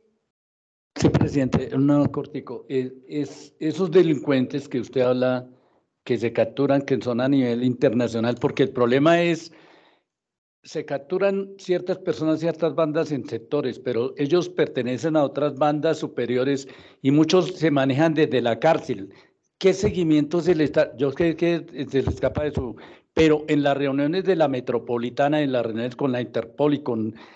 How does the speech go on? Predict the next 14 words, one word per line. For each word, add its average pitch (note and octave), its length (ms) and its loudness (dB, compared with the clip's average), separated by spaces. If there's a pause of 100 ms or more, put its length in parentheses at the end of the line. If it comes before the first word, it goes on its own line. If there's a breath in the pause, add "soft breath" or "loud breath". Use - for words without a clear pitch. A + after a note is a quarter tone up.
¿se D3 220 2
pueden, F#3+ 680 0
eh, C#3 260 -10
hacer D#3 340 2
el E3 100 -2
seguimiento D3+ 640 2
de F#3 100 2
eso? D#3+ 200 -2
Porque C#3+ 260 0
mi-, C#3 440 2
mire E3 320 6
lo F#3 140 2
que D#3+ 100 -2
pasó C#3 440 0